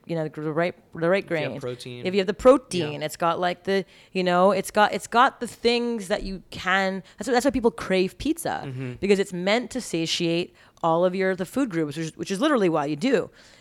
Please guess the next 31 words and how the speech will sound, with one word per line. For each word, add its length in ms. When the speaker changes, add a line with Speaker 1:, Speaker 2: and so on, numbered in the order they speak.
Speaker 1:
But, 320
but 220
now 540
pizza's 300
made 180
with 120
bleached 300
flour, 320
processed 480
cheese, 400
sugar-filled 580
sauces, 480
Speaker 2:
Right. 80
Speaker 1:
processed 460
toppings, 400
pepperoni, 640
crap, 500
crap, 300
crap 240
upon 260
crap 260
upon 180
Speaker 2:
Right. 80
Speaker 1:
crap. 280
And 200
so 500
it's 420
really 480
helping 680
in 260
the 260